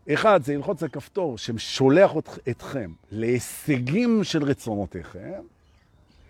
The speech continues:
השני, זה כפתור שמאפשר לכם שיהיה לכם טוב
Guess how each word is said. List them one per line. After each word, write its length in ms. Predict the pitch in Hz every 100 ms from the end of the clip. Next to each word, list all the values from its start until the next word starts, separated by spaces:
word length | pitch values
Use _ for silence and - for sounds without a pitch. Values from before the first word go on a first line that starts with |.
| _ - - _ 85
השני, 500 | - - 190 277 220
זה 120 | 170
כפתור 480 | 151 - 214 277 494
שמאפשר 1000 | - 147 175 196 - 110 123 113 - 190
לכם 380 | 202 - 220 226
שיהיה 240 | - 143 165
לכם 300 | 165 160 143
טוב 360 | - 190 226